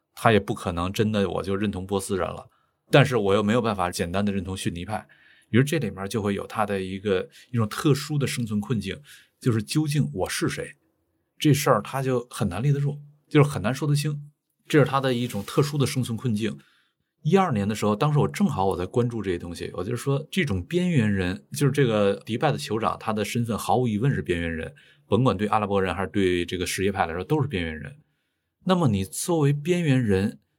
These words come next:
你跟那些中心，呃，就是这种主流群体，我就称之为中心人。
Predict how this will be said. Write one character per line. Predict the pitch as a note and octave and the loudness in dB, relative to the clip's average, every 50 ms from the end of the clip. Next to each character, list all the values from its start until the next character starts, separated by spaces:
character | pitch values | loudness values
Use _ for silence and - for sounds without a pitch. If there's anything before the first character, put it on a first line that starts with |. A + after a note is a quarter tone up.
| _ _ _ | _ _ _
你 | - G#2+ G#2 G2 F#2+ F#2+ | -2 0 0 0 0 -2
跟 | - - C#3 C#3+ D3 D3 D3 | 0 2 4 4 6 6 6
那 | D3 D3 C3+ | 4 4 2
些 | D3 - C#3 C3+ | 2 0 -2 -4
中 | C#3 - - D3+ D3+ | -4 -2 0 0 0
心， | D3+ D3 - - - - _ _ | 0 -2 -4 -8 -12 -18 _ _
呃， | - A2+ G#2+ | -2 -2 0
就 | G#2 C3 | 2 0
是 | A2 G2+ A2+ A2 G#2 G#2 G2+ | 0 0 0 2 2 2 2
这 | A#2 B2+ | 0 -2
种 | G#2+ G2+ F#2+ F#2 F#2 F#2 F#2 F2+ F2+ F2 E2+ | -2 -2 -2 -2 -2 -2 -2 -4 -4 -4 -6
主 | - G#2 F#2+ F#2 F#2 | -6 -4 -2 0 2
流 | F2+ F#2 A2+ C#3+ C#3+ | 4 4 4 4 2
群 | D3 - - - G#2 G#2 | 0 -2 -4 0 0 0
体， | - - G2+ | 0 0 0
我 | F#2 F2 | 0 0
就 | F#2 | 0
称 | - - A2 G#2+ | -2 -2 -2 0
之 | G#2+ | 0
为 | G#2 G#2 | 0 0
中 | G#2 A#2 A#2+ G#2+ | 0 0 -2 0
心 | A2+ B2 A#2 | 0 0 0
人。 | G#2+ F#2 F2 E2+ | 0 0 -2 -4